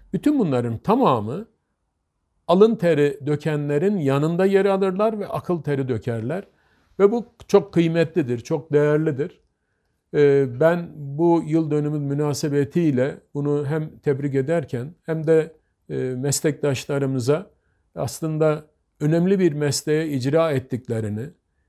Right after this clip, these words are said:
kendilerinin böyle bir, e, psikolojik olarak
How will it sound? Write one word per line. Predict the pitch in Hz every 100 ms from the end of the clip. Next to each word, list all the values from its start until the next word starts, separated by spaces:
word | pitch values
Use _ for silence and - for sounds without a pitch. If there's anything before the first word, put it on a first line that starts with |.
| _
kendilerinin | - 143 156 160 165 165 170 180 180 175 _ _ _
böyle | 151 160 160 160
bir, | 160 151 - - _ _ -
e, | 143 135
psikolojik | 151 - 170 151 151 143 170
olarak | 147 127 123 120 -